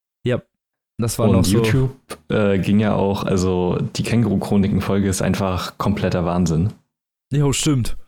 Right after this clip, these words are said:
Speaker 1: Die wirkte, die ist wirklich irgendwie, ich weiß nicht genau, in welchem Algorithmus die drin ist, aber <laughs> die geht richtig ab.
Speaker 2: Ja, es ist richtig lächerlich. <laughs> Ja,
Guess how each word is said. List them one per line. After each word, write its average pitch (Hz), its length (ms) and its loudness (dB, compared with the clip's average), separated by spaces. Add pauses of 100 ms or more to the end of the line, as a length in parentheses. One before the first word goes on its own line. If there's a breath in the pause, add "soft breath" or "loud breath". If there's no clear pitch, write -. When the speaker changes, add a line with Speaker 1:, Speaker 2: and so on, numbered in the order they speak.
(520)
Speaker 1:
Die 110 100 -6
wirkte, 110 580 -4
die 117 200 -4
ist 113 180 -4
wirklich 127 300 0
irgendwie, 117 220 0
ich 117 120 -2
weiß 143 200 0
nicht 131 100 -2
genau, 135 300 2
in 123 120 0
welchem 135 280 0
Algorithmus 135 500 0
die 135 100 0
drin 139 200 0
ist, 143 200 -2
aber 117 340 0 (400 loud breath)
<laughs> - 460 -4
die 156 80 0
geht 151 240 0
richtig - 380 -2
ab. - 220 -2 (680)
Speaker 2:
Ja, 90 320 0
es 95 160 -4
ist 95 160 -4
richtig 98 240 -2
lächerlich. 87 520 -2
<laughs> - 40 -4 (1600 loud breath)
Ja, 90 340 -2